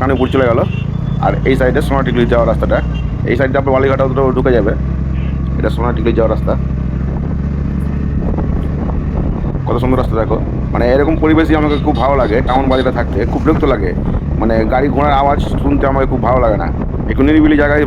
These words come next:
ভালো লাগে। আর বৈকালবেলাতে, এই বৈকাল বলতে তোমার এখন মোটামুটি তিনটা বাজছে, ওই ধরে নাও বৈকালই হয়ে গেছে। তারপরে এই রাস্তাটার পর একটা চলে যাবে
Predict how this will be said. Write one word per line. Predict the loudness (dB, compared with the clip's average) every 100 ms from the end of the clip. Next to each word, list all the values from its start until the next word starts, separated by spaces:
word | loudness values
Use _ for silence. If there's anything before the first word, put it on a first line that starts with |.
| 2
ভালো | 2
লাগে। | 0 0 -2 -4 -4 -2
আর | 0
বৈকালবেলাতে, | 0 2 2 2 2 2
এই | 0 0 -2 -2
বৈকাল | 0 2 2
বলতে | 2 2
তোমার | 2 2
এখন | 0 0 0
মোটামুটি | 0 0 2 2 2 0
তিনটা | 0 2 2
বাজছে, | 0 -2 -2 -4 -4 -4 -4 -4 -4 -4 -4 -4 -4 -4 -6 -4 -4 -4 -4 -4 -2
ওই | 0
ধরে | 2
নাও | 2 0
বৈকালই | 2 2 2
হয়ে | 2
গেছে। | 2 0 -2 -4 -4 -4 -4 -4 -4 -4 -4 -4 -4 -4 -4 -4 -4 -4 -2
তারপরে | -2 0 2 2 2
এই | 0
রাস্তাটার | 2 0 2 2
পর | 2 2
একটা | 0
চলে | 2 2
যাবে | 2